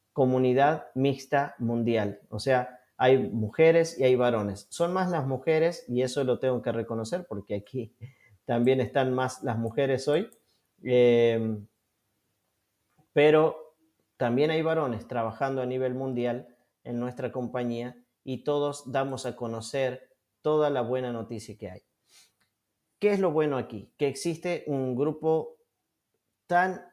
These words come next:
bueno y tan organizado donde los líderes sí o sí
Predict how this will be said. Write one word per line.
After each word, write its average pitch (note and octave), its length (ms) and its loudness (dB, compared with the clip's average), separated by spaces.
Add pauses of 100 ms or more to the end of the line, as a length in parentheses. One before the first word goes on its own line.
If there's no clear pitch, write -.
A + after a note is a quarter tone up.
(160)
bueno C3 640 0
y B2+ 120 -6
tan D3 220 -4
organizado C3 880 -2
donde B2+ 560 -2
los A#2+ 220 -6
líderes C3 580 -4
sí D#3+ 240 -6
o D#3 60 -2
sí C#3 380 -10